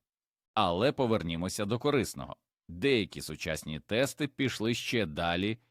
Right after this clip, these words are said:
і аналізують мікробіом ротової порожнини. Так, вам не почулося. Вони вивчають бактерії, які живуть у роті вашого кота. Навіщо?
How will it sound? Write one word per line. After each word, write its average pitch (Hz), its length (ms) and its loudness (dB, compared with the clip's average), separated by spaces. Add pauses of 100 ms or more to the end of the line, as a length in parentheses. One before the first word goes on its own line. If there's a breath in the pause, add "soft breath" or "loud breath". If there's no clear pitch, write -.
і 110 160 2
аналізують 131 680 2
мікробіом 131 760 2
ротової 85 460 0
порожнини. 85 760 -2 (420)
Так, - 360 2 (200)
вам 160 260 4
не 117 100 4
почулося. 65 640 -6 (360)
Вони 180 320 2
вивчають 131 500 4
бактерії, 117 800 0
які 117 460 0
живуть 107 540 0
у 151 100 4
роті 113 380 2
вашого 82 580 0
кота. 67 480 -4 (340)
Навіщо? 147 760 0